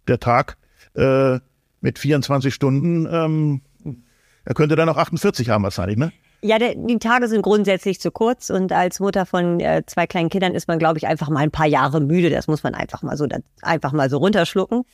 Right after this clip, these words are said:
Speaker 2: Aber ich hab zum Glück ein ganz tolles Team, weil im Endeffekt bin ich die Halbtagskraft hier bei mir im Betrieb. Ich komme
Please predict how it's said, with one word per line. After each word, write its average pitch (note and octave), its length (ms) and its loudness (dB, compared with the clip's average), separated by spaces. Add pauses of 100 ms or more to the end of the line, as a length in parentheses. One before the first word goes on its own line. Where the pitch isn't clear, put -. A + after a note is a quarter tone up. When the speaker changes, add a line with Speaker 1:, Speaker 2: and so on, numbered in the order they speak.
(340)
Speaker 2:
Aber F3 240 0
ich F#3 160 -2
hab - 180 -4
zum F#3+ 220 0
Glück F#3 300 -2
ein E3+ 120 2
ganz G3 260 0
tolles G3+ 320 -2
Team, B3+ 380 2 (520)
weil F#3 140 2
im F#3 100 2
Endeffekt F#3+ 400 -2
bin G3 100 2
ich G#3 160 0
die G#3 140 0
Halbtagskraft - 800 -2
hier C4+ 240 0
bei - 240 -2
mir A#3 260 2
im A3+ 140 0
Betrieb. A#3 420 -2
Ich - 140 -6
komme F#3+ 480 0